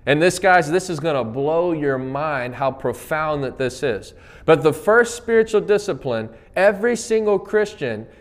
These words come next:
needs to get in their life today. Write this down if you're gonna take any notes. Write this down. Number one, read the Bible. Right? This is nuts to think about how,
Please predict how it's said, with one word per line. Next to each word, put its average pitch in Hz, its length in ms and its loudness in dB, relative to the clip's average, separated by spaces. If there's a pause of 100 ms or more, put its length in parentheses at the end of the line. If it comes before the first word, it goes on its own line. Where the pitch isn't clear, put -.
needs 170 300 2
to 160 120 2
get 170 220 0
in 202 120 0
their 185 200 0
life 170 280 0
today. 139 520 -2 (180)
Write 160 260 4
this 175 160 0
down 175 200 0
if 156 100 -2
you're 151 80 -4
gonna 151 180 0
take 143 300 0
any 196 240 -2
notes. 143 300 0
Write 156 180 4
this 147 140 -4
down. 131 240 -2
Number 160 260 2
one, 151 560 0 (840)
read 202 720 -2 (180)
the 143 220 0
Bible. 165 800 -2 (720)
Right? 156 500 0
This 165 240 -2
is 139 220 -4
nuts 165 720 -4
to 151 180 -4
think 165 300 -2
about 127 420 0
how, 143 640 -2